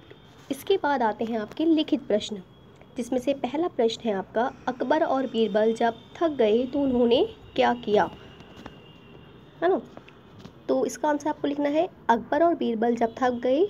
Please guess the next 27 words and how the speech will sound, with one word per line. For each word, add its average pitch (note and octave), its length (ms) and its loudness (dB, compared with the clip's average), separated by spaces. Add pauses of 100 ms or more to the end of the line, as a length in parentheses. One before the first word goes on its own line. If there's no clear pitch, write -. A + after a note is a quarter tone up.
(240)
तो D#4 240 4 (540)
वे G#3+ 260 0
एक D#4 360 2 (400)
झरने C#4+ 340 2
के G3+ 100 -2
पास G#3 280 -8
रुक A3 140 0
गए। G#3+ 140 -8 (2250)
Answer D4 240 2
number F4 200 2
two C4 240 -4
है B3+ 140 0
आपका, B3+ 320 0 (520)
पोटली D#4+ 420 4
में F#4 120 6
क्या A3 240 2
था? G4 280 0 (120)
पोटली A3 340 2
में D#4+ 220 2 (1080)
चने F#4 280 6
थे। D#4 260 0
सिंपल A3+ 500 -2
सा A3+ 120 -2
answer A3+ 200 0
आपको A#3+ 180 0
लिखना C#4+ 220 0
है, F4 160 -2